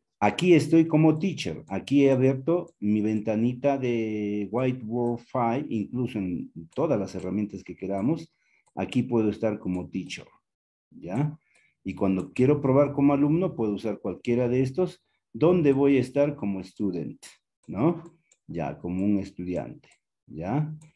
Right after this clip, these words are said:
Entonces, una buena opción es utilizar otro navegador para que puedas hacer el otro papel, el otro rol.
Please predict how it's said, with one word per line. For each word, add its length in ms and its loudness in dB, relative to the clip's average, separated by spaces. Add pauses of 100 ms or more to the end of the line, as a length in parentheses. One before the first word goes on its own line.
(140)
Entonces, 920 0 (680)
una 400 4
buena 380 4
opción 480 -2
es 140 -2
utilizar 800 -4
otro 720 2
navegador 800 0
para 200 -6
que 120 -8
puedas 360 -2
hacer 280 -2
el 160 -4
otro 280 -4
papel, 360 -2
el 160 -6
otro 320 -2
rol. 400 0